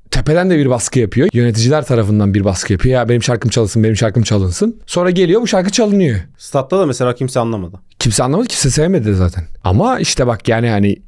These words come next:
Speaker 1: yöneticilere burada en azından ben bir Galatasaray taraftarı olarak, yani bir tribünde bu işin eğlencesine çok dert edinen bir Galatasaray taraftarı olarak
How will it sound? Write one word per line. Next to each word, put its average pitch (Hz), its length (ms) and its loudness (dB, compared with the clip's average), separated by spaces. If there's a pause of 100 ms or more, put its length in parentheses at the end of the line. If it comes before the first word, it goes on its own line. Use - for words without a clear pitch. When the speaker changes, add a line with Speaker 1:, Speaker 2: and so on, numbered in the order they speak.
(120)
Speaker 1:
yöneticilere 120 680 0
burada 123 360 0
en 127 100 2
azından 123 340 0
ben 113 200 0
bir 110 120 0
Galatasaray 131 340 0
taraftarı 110 460 -2
olarak, 104 340 0
yani 107 200 0
bir 101 200 -2
tribünde 127 680 0 (100)
bu 131 100 4
işin 143 260 0
eğlencesine 131 880 0
çok 131 260 -2
dert 135 440 -2
edinen 117 380 0 (160)
bir 117 100 2
Galatasaray 117 440 0
taraftarı 107 500 0
olarak 143 360 0